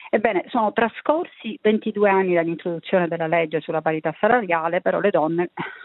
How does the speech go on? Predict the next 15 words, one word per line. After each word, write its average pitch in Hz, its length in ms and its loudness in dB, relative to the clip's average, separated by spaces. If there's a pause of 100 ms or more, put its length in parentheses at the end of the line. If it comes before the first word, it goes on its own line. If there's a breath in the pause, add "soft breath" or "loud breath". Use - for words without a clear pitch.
(120 loud breath)
di 190 120 2
fatto 190 500 -2
guadagnano 170 520 2
in 190 140 2
media 165 420 2 (580 loud breath)
il 170 120 -2
diciotto 185 340 -2
per 175 140 -2
cento 180 580 0
in 190 160 2
meno 170 280 2
rispetto 156 420 -4
agli 233 100 4
uomini, 214 500 2 (500 loud breath)
che - 260 0